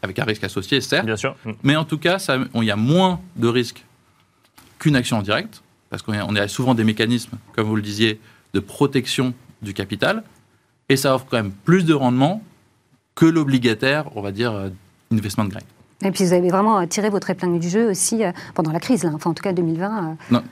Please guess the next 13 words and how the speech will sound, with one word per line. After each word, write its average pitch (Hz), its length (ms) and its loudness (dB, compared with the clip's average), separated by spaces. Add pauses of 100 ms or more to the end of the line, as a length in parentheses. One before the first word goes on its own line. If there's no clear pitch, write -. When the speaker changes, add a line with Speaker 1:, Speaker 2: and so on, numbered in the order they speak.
Speaker 1:
effectivement, 160 580 0
Speaker 3:
vraiment. 82 120 -14
Speaker 1:
effectivement, 156 460 2
on 131 100 6
a 120 100 4
vu 151 300 2 (300)
que - 100 2
les 117 300 4
mécanismes 165 580 2
de 107 100 -2
protection 170 680 0
du 151 120 0
capital, 131 600 -2